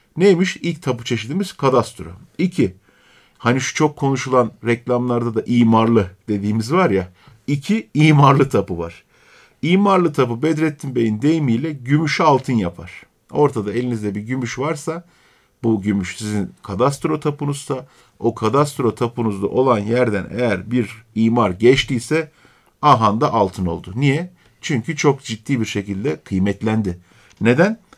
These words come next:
Artık oradan imar geçti demek, herkesin yeri, yurdu belli demek.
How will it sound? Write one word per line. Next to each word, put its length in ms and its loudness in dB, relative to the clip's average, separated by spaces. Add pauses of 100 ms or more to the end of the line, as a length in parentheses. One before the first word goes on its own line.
Artık 360 2
oradan 340 0
imar 340 0
geçti 360 -4
demek, 340 -4 (220)
herkesin 580 -2
yeri, 300 2
yurdu 460 0
belli 280 0
demek. 380 -10